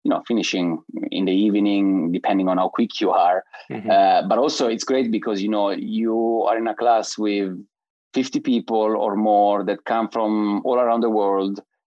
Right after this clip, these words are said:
Speaker 1: uh, with very interesting background. Uh, most of the people are new to London. So everyone wanted to, you know, to get to know each other, s-, have, you know, start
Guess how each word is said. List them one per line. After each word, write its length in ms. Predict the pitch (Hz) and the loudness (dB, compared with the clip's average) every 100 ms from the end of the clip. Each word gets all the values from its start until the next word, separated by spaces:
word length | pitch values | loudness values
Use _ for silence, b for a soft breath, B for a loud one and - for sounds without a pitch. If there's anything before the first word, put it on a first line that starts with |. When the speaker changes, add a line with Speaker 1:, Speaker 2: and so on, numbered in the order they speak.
| - | -6
Speaker 1:
uh, 180 | 90 90 | -2 -2
with 220 | 95 95 | -2 -2
very 180 | 107 120 | 0 2
interesting 480 | 120 120 104 123 107 | 0 -2 -4 -2 0
background. 840 | 101 98 95 101 98 98 98 95 95 _ _ - | 0 0 0 0 0 0 0 -4 -8 _ _ -2
Uh, 120 | 98 | 0
most 260 | 107 113 - | 2 0 -2
of 80 | 117 | -4
the 80 | |
people 240 | 104 117 113 | -2 -2 0
are 100 | 101 | 0
new 560 | 107 110 113 110 107 101 - | 2 2 2 0 0 -4 -4
to 100 | 107 | 0
London. 680 | 104 104 104 104 101 101 98 _ - | 2 2 0 -2 -2 -4 -6 _ -12
So 420 | - 104 101 98 | -4 0 0 0
everyone 400 | - 127 131 127 | 0 0 0 0
wanted 300 | 117 107 104 | -2 -4 -6
to, 240 | 107 101 98 | -4 -2 -2
you 80 | 104 | -2
know, 180 | 95 - | -4 -6
to 100 | 92 | -4
get 180 | 104 - | -4 -4
to 80 | 110 | -4
know 120 | 131 | -2
each 140 | 127 | 0
other, 360 | 117 113 113 117 | 2 2 2 -2
s-, 240 | 113 - | -4 -8
have, 440 | 104 101 98 101 98 | -6 -4 0 -2 -2
you 160 | 98 | -6
know, 140 | 110 76 _ _ - - _ | -6 -8 _ _ -20 -20 _
start 280 | - 113 101 | -8 -4 -4